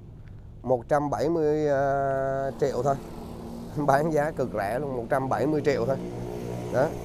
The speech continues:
Đời hai không hai mươi nha quý anh chị. Rồi, tiếp đây là Yoli nha. Em này Yoli đời hai lẻ tư nha quý anh chị. Yoli đời hai lẻ tư. À, mắt liếc,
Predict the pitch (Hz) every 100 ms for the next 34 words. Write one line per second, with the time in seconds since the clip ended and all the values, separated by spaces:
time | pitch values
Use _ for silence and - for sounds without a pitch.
0 | - - - 113 113 113 - 117 120 127
1 | 135 139 135 139 135 131 131 156 135 110
2 | - - - - - - - - - -
3 | - - - - 127 127 120 - - 151
4 | 170 160 143 131 123 123 120 131 - -
5 | - - - - - - - - - -
6 | - - - - - - - - - -
7 | - - - 131 165 165 160 160 165 143
8 | - 139 151 131 139 156 156 127 135 143
9 | 139 151 151 143 156 165 120 117 - -
10 | - - - - 135 147 147 120 123 135
11 | 135 143 151 143 - - - - - -
12 | - - 113 117 120 120 120 120 120 110
13 | - - - - - - - - - -
14 | - - 156 170 175